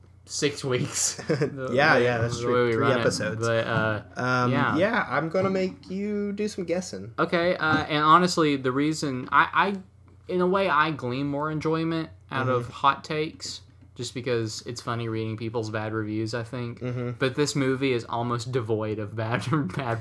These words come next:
Speaker 1: reviews in a
Speaker 2: Yeah.
Speaker 1: lot of ways. It's, there are some, it's like, it, it's got, like, a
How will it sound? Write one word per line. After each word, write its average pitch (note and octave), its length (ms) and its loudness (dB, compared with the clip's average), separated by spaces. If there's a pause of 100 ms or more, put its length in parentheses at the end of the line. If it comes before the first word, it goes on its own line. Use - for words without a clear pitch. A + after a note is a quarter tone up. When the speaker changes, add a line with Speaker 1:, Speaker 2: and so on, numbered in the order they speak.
(160)
Speaker 1:
reviews B2 600 -4 (340)
in B2 100 -4
a A2+ 60 0
Speaker 2:
Yeah. A2 100 -2
Speaker 1:
lot A2+ 120 0
of A#2 80 -8
ways. C3 280 -6
It's, B2+ 240 -6 (320)
there D#3+ 160 8
are F3 140 6
some, D3+ 400 2
it's D3 200 -6
like, A#2+ 320 0
it, C#3 220 -2
it's C#3 140 -2
got, E3+ 180 0
like, D#3 140 -4
a A2 320 -2